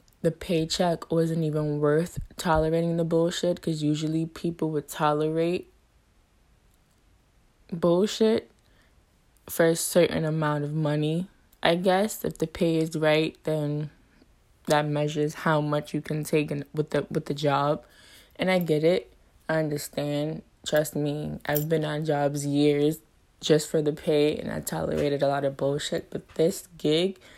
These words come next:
this one particular gig, I had,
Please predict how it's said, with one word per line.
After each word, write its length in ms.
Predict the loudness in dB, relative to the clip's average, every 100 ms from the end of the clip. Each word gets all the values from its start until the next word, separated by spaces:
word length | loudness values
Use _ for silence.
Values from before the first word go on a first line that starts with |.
| -20 -20 0
this 280 | 0 0 -6
one 340 | -4 -2 -2
particular 640 | -4 -6 -4 -6 -2 -2 -2
gig, 460 | -2 -2 -2 -4 -10 _ _ _ _ _ _ _ _ _ _ _ _ _ _ _ _ -2
I 60 |
had, 420 | -2 0 0 -2